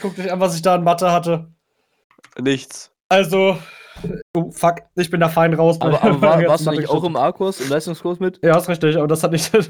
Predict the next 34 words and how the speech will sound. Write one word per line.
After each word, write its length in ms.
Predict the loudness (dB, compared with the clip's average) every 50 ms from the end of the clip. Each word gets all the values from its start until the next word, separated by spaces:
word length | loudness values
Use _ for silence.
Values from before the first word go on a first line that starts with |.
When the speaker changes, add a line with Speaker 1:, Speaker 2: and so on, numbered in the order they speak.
| -6 -16
Speaker 1:
<laughs> 220 | -20 -20 -14 -6
das 160 | -4 -4 0
eine 200 | 0 0 0 0
schließt 220 | 0 -4 -6 -4 -4
das 140 | -2 -2
andere 260 | 0 0 0 0 0 0
nicht 240 | 0 -2 -2 0
aus. 260 | 2 2 4 2 2 2
Speaker 3:
<laughs> 600 | 0 0 2 0 0 0 -2 -6 -10 -16 -4 0
Speaker 1:
Man 100 | 2 4
kann 140 | 4 4 4
auch 60 | 4
Speaker 3:
Okay. 100 | 4 4
Speaker 1:
scheiße 280 | 4 4 4 2 2 0
im 80 | 0 2
A-Kurs 360 | 2 2 2 2 0 0 2
sein. 380 | 0 0 2 0 -2 -2 -2 -2
<laughs> 460 | -2 0 2 2 0 0 -2 -4 -6 -6 -8 -12 -14 -14 -18 -20 -18 -18 -18 -16 -16 -16 -18 -20 -20 _ -8 -4
Speaker 2:
Also 160 | -2 -2 -2
ich 160 | -4 -8 -8
bin 240 | -6 -4 -4 -2 -2
bei 140 | 0 0 0
irgendwas 280 | 0 -2 -4 -8 -8 -10
mit 100 | -14 -12 -10
drei. 400 | -8 -4 -4 -2 -2 -4 -6 -10 -14 -20 _ _ _
Speaker 3:
Also 200 | -4 -2 0 0
ich 180 | 0 0 2
war 320 | 2 4 4 4 4 4 2
Speaker 2:
Ja. 40 | 0
Speaker 3:
sch-, 160 | -2 -4 -2
auch 100 | -2 -2
scheiße 380 | -2 0 -2 -2 -2 -2 -2 -2
im 240 | -2 -2 -4 -6 -4
B-Kurs. 440 | -4 -4 -4 -6 -8 -10 -10 -14